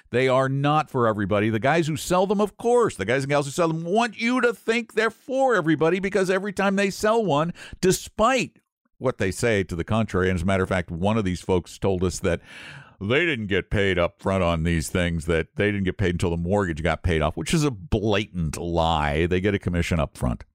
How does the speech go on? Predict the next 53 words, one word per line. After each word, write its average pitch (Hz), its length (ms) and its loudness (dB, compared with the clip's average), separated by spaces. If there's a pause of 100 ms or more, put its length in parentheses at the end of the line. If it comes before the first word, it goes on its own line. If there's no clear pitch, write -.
(500)
I - 60 -6
don't 160 100 -2
know 170 80 2
why 135 180 2
people 104 300 -2
won't 95 200 2
disclose 82 440 0
their 82 120 2
fees 80 280 0
and 78 100 2
commissions. 71 380 0
I 92 80 0
think 131 120 -2
they're 139 140 0
embarrassed 113 640 -2
to, - 80 -4
to - 160 -2
talk 107 240 0
about 104 180 2
how 104 60 0
much 101 180 -2
money 107 260 2
they 80 140 0
make. 73 240 -2 (220)
So, 151 160 0
no, 147 280 0
they 113 200 2
are 120 100 2
not 151 220 0
for 170 120 2
everybody. 139 580 0 (240)
And 113 800 2
your 110 100 2
mom 143 240 2
is 131 100 -2
right. 143 300 2
They 113 100 0
used 135 440 2
to 165 60 0
be 156 120 2
horrible. 139 460 2
Today, 98 340 0
they're 92 160 2
not 90 180 0
nearly 160 380 0
as 147 140 2
bad. 131 340 2
If 101 100 -2
somebody 104 300 0
is 95 140 0
in 131 160 0
a 160 40 0
situation 131 600 0